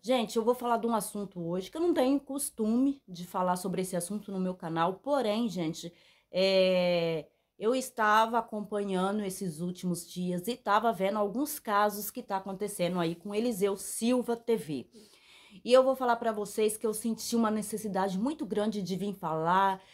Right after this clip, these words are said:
de vir conversar, sabe? É, de falar o que eu sinto e o que eu vejo. Eu sei que não vou ter muitas visualizações, mas eu vou pôr pra fora isso que eu tô sentindo, tá?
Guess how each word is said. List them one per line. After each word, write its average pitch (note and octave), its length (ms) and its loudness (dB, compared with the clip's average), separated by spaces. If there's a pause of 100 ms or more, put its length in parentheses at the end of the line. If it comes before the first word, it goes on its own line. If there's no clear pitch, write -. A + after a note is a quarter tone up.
(160)
de A3+ 140 -2
vir A3+ 220 0
conversar, G3+ 920 0 (300)
sabe? A3+ 480 2 (320)
É, F#3 440 6
de F#3 120 0
falar B3 280 4
o B3+ 60 4
que C4 120 0
eu B3 80 6
sinto A3+ 480 0
e A#3+ 160 2
o A#3 60 0
que B3+ 160 -2
eu A#3+ 120 6
vejo. F3 540 0 (100)
Eu C4 120 -2
sei C#4 180 4
que C4+ 80 -2
não A#3+ 100 0
vou G#3 160 0
ter G#3 140 -4
muitas F#3 320 -2
visualizações, E3+ 960 0
mas C4 180 0
eu C4 80 2
vou B3 140 2
pôr C4 140 -2
pra C4 240 -2
fora A3+ 400 4
isso A3+ 200 -2
que - 80 -4
eu A3+ 60 0
tô A3+ 140 -2
sentindo, D3+ 600 -4
tá? E3+ 320 0